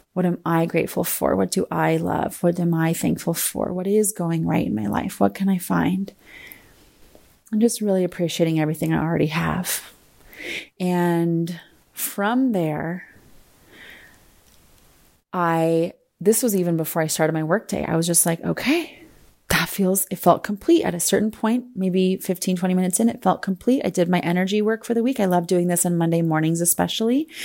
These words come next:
And then it was like, became so obvious to me. What did I want to creatively express that day?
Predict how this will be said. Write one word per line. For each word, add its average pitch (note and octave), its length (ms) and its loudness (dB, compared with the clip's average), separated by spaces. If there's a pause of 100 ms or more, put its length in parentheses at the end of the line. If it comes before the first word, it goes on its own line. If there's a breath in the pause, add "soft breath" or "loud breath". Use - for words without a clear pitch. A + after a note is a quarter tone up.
(800 loud breath)
And F3+ 220 0
then F3+ 140 2
it F3+ 100 -4
was E3 160 -2
like, D#3 440 0 (1300)
became D#3+ 500 0
so - 600 0
obvious D3+ 440 -2
to - 120 -2
me. D#3 360 0 (300 loud breath)
What E3 400 0
did E3 120 0
I D#3+ 80 2
want D#3 240 0
to - 60 -14
creatively D#3 440 0
express - 500 -2
that - 260 -2
day? - 340 0